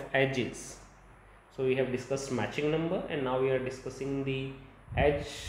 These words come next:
covering number. Both are related to the edges, such that for any vertex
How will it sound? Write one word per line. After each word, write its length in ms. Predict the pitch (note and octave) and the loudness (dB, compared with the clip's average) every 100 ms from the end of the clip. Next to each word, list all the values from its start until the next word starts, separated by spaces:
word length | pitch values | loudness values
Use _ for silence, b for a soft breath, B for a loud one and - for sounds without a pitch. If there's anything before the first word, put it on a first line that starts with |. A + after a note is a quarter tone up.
| - - - - | 4 2 2 4
covering 400 | C#3 D3 E3 D#3+ | 4 6 6 8
number. 360 | B2 G#2+ A#2+ - - - - - B2+ | 6 2 -2 -4 -10 -18 -20 -16 0
Both 360 | D3 F#3+ F3 | 4 6 6
are 160 | E3+ C#3+ | 4 4
related 400 | C#3+ C3+ D3+ - | 2 2 2 0
to 80 | C3 | -2
the 220 | - E3+ - | -2 -2 0
edges, 500 | C3+ C3+ A#2 - - - - - - - - - | 2 2 0 -4 -10 -14 -20 -20 -20 -20 -20 0
such 280 | - G3 G3 | 4 4 6
that 680 | D#3 A#2+ D#3+ - - - - - - | 6 8 6 2 -8 -14 -20 -20 -4
for 200 | D#3+ D#3+ B2+ C#3 | 0 4 6 8
any 420 | D#3 F#3+ A#3 A3 | 8 8 6 6
vertex 760 | D3 B2+ A#2 A2 - - - | 6 6 4 0 0 -2 0